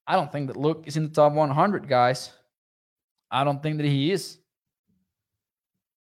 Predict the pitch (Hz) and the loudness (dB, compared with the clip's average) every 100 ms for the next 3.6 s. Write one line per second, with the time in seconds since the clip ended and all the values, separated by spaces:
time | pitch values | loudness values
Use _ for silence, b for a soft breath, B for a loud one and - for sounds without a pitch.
0 | - 127 123 135 143 - - - 123 127 | -8 -4 0 2 2 0 -12 -8 -6 -4
1 | 127 120 143 151 143 123 127 - _ _ | -2 0 2 4 2 0 -6 -14 _ _
2 | _ _ _ _ _ _ _ - 143 131 | _ _ _ _ _ _ _ -4 2 2
3 | 123 - 127 123 117 | 2 -4 0 2 0